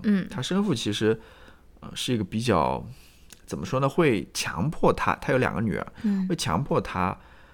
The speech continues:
Speaker 2: 和他的妹妹去做一些事情的人，从小的，
Speaker 1: 哦。
Speaker 2: 的时候，因为他父亲好像是一个警察的那种，
Speaker 1: 嗯。
Speaker 2: 让他们去打网球啊，让他们去学排球啊，
Speaker 1: 嗯。
Speaker 2: 或者什么之类的，
Speaker 1: 嗯。
Speaker 2: 让他们去干一些事情。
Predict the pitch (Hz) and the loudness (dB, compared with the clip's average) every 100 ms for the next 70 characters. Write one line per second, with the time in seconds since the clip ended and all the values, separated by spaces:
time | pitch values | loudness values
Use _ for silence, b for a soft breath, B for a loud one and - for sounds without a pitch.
0 | b b - - - 117 127 165 123 80 | b b -12 -10 0 2 4 4 4 2
1 | 64 - - - - - 143 - 392 78 | -4 -10 -20 -20 -16 -6 2 6 6 6
2 | 71 - - - 50 50 - 87 87 - | 2 0 -2 -4 -6 -8 -2 0 0 -2
3 | - - 214 208 196 180 175 123 131 151 | -10 -6 0 2 4 4 2 2 0 -2
4 | - 127 85 60 78 - 110 120 85 - | -2 -4 -2 -2 -4 -2 -2 -2 -2 -4
5 | - - 73 131 117 - 190 208 185 185 | -6 -2 -2 0 -2 -2 0 0 0 -4
6 | B B B B B - 95 85 90 - | B B B B B 0 2 4 2 0
7 | 98 90 73 101 85 - - 69 76 82 | -2 -2 2 4 4 0 -2 0 2 4
8 | 90 85 92 95 - - - 87 - - | 2 2 0 -2 -8 -6 0 0 0 -2
9 | 80 - 71 71 71 - 196 196 190 190 | -2 -2 -4 -4 -2 -2 0 0 -2 -4
10 | 196 76 - - - 85 76 65 - 87 | -2 -4 -2 -6 -4 -2 0 0 -4 -4
11 | - - - 71 - - 90 78 - 78 | 0 0 0 -4 -8 -4 -2 -2 -2 -2
12 | 76 73 - - - - - 107 | -2 -6 -16 -20 -18 -6 -6 -4